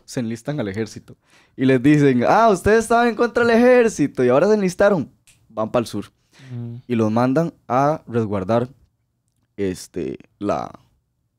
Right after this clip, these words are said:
Speaker 1: la frontera sur.
Speaker 2: Ujú.
Speaker 1: Lo que, la, la frontera fantasma, pero
Speaker 2: <laughs>
Speaker 1: los,
Speaker 2: Sí,
Speaker 1: o
Speaker 2: sí.
Speaker 1: sea,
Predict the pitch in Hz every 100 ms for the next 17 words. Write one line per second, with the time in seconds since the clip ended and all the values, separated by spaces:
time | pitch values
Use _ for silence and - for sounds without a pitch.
0 | _ 113 110 98 - 117 120 151 - _
1 | 127 120 120 147 110 101 _ _ _ _
2 | 110 113 104 107 110 110 110 135 160 143
3 | 98 - - 127 - 165 202 220 127 110
4 | 110 - - - 127 139 151 131 139 170
5 | 151 -